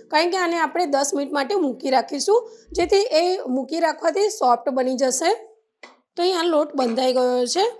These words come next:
તમે જોઈ શકો છો કે મેં અહીંયા મીડિયમ સોફ્ટ લોટ બાંધ્યો છે અને આટલો લોટ બાંધવામાં મેં એક કપ જેટલું પાણી લીધું હતું, તેનાથી મને અડધા કપ જેટલું પાણીનો મેં ઉપયોગ કર્યો છે.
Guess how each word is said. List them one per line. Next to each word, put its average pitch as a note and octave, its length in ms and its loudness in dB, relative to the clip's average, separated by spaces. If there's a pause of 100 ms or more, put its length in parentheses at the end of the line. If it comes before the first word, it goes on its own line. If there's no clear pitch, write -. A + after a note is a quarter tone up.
(260)
તમે D4 200 -2
જોઈ C#4+ 180 -2
શકો D4 240 0
છો G4 120 0
કે G4+ 120 0
મેં F4 140 2
અહીંયા D4+ 260 -2
મીડિયમ C#4+ 380 0
સોફ્ટ C4+ 340 -2
લોટ C4+ 200 0
બાંધ્યો B3 340 2
છે G4 280 0 (640)
અને C4 240 2
આટલો C#4 300 -2
લોટ E4+ 180 2
બાંધવામાં C4+ 520 -2
મેં F4 260 -4
એક D#4 240 -6
કપ C#4+ 100 -2
જેટલું D4+ 280 -4
પાણી B3+ 300 -2
લીધું E4 340 0
હતું, G#4 160 -8
તેનાથી E4 840 -6
મને D4 300 -2
અડધા B3+ 320 2
કપ D#4 180 -2
જેટલું D4 300 -6
પાણીનો B3+ 380 0
મેં C4+ 140 -4
ઉપયોગ C4 320 -2
કર્યો B3 280 0
છે. F#4 200 0